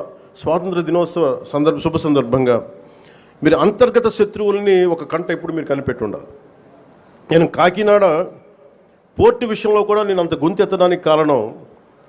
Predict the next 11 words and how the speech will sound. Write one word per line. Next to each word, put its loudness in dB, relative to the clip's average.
చాలా 2
మనం 2
ఎందుకులే 0
మనం 0
వదిలేస్తా 2
ఉన్నాం. -2
భారత, 0
ఆంధ్రప్రదేశ్కి 0
తొమ్మిది -2
వందల 2
డెబ్బై 2